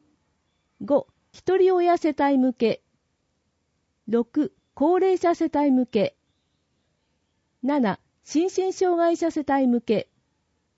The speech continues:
八、多子世帯向け。九、特に所得の低い一般世帯向け。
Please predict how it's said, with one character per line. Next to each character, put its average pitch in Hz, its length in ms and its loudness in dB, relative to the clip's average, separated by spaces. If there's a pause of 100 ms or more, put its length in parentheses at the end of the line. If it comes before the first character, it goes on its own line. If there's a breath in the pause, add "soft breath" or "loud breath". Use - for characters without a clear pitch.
(480)
八、 247 460 -6 (220)
多 214 140 -2
子 - 40 -8
世 - 260 -6
帯 349 280 0
向 294 140 2
け。 - 280 -2 (1200)
九、 269 320 0 (300)
特 370 260 0
に 294 140 4
所 254 160 -2
得 339 220 -2
の 339 120 0
低 311 280 0
い 202 200 0
一 202 160 0 (120)
般 359 180 0
世 330 120 -4
帯 294 280 2
向 254 120 2
け。 - 240 -2